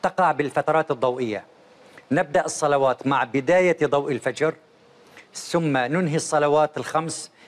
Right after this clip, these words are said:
بنهاية الضوء عند العشاء، ولا يوجد أي صلاة مفروضة في فترة الظلام. ثانيًا، في بداية ال-، النهار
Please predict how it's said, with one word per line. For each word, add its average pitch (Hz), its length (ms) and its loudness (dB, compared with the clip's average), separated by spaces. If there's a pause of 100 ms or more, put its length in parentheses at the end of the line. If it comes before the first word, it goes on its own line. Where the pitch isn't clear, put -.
بنهاية 160 880 2 (220)
الضوء 139 420 0
عند 131 200 -6
العشاء، 107 420 -6 (680)
ولا 185 240 4
يوجد 170 420 2
أي 170 220 2
صلاة 160 280 0
مفروضة 156 720 0 (240)
في 131 320 0
فترة 135 380 -4
الظلام. 107 380 -2 (1120)
ثانيًا، 165 580 0 (760)
في 156 180 0
بداية 196 440 2
ال-، 123 380 0 (140)
النهار 127 640 0